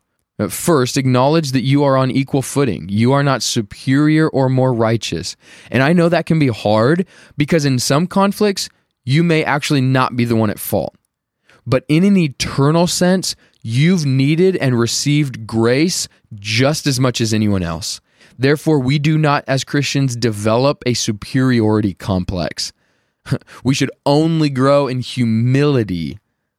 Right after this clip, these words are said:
We acknowledge our need for grace as much as anyone else on earth. So we do not stand on superiority, but on equal footing. So then second, would you pray for the power of Jesus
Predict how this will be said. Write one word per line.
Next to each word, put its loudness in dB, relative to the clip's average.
We 2
acknowledge 0
our 0
need 0
for -2
grace 0
as -6
much -2
as -8
anyone 2
else -2
on -2
earth. -4
So -4
we 0
do 0
not 0
stand -2
on 0
superiority, 0
but -4
on -2
equal -4
footing. -8
So -2
then 0
second, -2
would -2
you 0
pray -2
for -4
the -2
power -2
of -4
Jesus -2